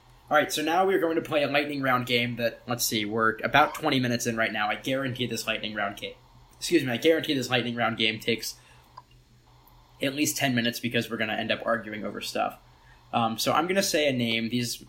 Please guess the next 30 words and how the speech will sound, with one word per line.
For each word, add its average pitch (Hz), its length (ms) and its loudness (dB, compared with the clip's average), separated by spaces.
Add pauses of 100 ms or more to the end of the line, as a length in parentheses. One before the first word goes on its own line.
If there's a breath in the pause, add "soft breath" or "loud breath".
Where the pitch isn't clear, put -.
most 165 260 2
of 185 60 -6
these 175 160 0
golfers, 135 600 0
uh, 110 400 0
or 131 80 -2
at 127 80 -4
least 135 160 -4
the 151 60 -4
first 127 260 -4
ten 123 140 -2
or 120 80 2
so 117 160 0
of 107 80 -2
them, 110 140 -2
I 110 40 0
think 117 220 -4
are 117 60 4
actually 113 360 -2
in 110 100 -12
order 113 340 -4
of 110 100 -10
where 110 120 0
they 104 100 -4
stand 104 320 -4
in 101 40 -8
the 101 60 -8
world 104 220 -8
golf 107 240 -4
rankings. 104 420 -8